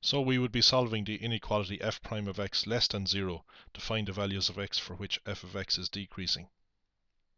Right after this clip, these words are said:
Now, in the next video, I will, um, talk about s-, the second derivative of a function. So we'll see that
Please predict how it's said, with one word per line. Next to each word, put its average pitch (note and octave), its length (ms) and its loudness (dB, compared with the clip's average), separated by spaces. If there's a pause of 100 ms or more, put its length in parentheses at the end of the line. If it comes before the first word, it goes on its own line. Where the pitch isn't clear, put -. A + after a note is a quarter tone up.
(3000)
Now, C3+ 320 6
in A2+ 100 -2
the A2+ 60 -2
next D#3+ 280 2
video, A#2 380 4 (280)
I A2+ 140 0
will, G#2+ 340 0 (960)
um, F#2+ 480 -2 (180)
talk A2 240 0
about G2+ 200 -2
s-, - 100 0 (200)
the G2+ 80 -2
second C3 360 4
derivative F#2+ 500 -2 (580)
of F#2+ 100 -10
a F2+ 60 -10
function. G2 420 -6 (480)
So F#2+ 160 -2
we'll F#2+ 200 -4
see A2 180 4
that G2+ 220 2